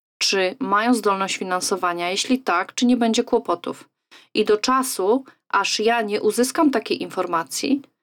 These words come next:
nie przebiega transakcja. Nie zajmuję się niczym innym. Czekam. A w momencie, kiedy dostaję zielone światło,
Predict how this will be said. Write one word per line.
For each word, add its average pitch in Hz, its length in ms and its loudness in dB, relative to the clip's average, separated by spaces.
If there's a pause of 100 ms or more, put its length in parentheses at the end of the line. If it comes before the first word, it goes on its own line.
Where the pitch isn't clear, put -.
(280)
nie 220 480 2
przebiega 185 760 0
transakcja. - 720 -6 (400)
Nie 202 160 2
zajmuję 226 500 4
się 233 160 2
niczym 208 380 -2
innym. 170 500 -8
Czekam. - 460 -4 (1200)
A 202 80 0
w 190 60 -12
momencie, 208 420 0
kiedy 262 240 2
dostaję 185 400 0
zielone 165 360 -2
światło, 202 580 0